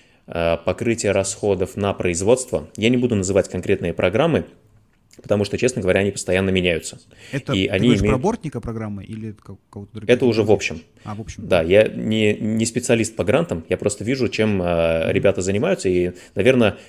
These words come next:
Speaker 1: не уделяю какого-то специального внимания на то, где именно они получили деньги. Я помню, на что. То есть они получают деньги на покрытие маркетинговых расходов, на ка-, покрытие патентных расходов,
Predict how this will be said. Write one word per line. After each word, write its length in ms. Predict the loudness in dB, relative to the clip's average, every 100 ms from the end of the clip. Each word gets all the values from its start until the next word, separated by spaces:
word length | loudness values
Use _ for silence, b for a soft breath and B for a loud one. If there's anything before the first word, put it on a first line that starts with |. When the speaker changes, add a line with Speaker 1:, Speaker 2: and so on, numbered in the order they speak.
| -12
Speaker 1:
не 340 | -6 -2 0
уделяю 520 | 2 4 6 8 6 4
какого-то 380 | -4 -4 -4 -4
специального 500 | -4 0 0 0 -4
внимания 680 | -2 0 0 0 0 -4 -6
на 240 | -6 -6
то, 220 | 0 0
где 200 | 2 2 2
именно 240 | 2 -2
они 140 | -6 -8
получили 420 | -8 -8 -8 -4
деньги. 260 | -2 0 0
Я 100 | 0
помню, 300 | 0 0 -2
на 120 | -4
что. 280 | -6 -8 -8 B B B -14
То 40 |
есть 100 | -2
они 100 | -2 0
получают 440 | -2 0 0 0
деньги 180 | -2 -2
на 100 | -2
покрытие 400 | -4 -2 -4 -4
маркетинговых 560 | -6 -6 -4 -2 -2 -4
расходов, 460 | -6 -4 -4 -2
на 80 | -4
ка-, 120 | -6
покрытие 480 | -4 -6 -4 -6 -6
патентных 500 | -8 -8 -10 -12 -6
расходов, 480 | -6 -4 -2 -2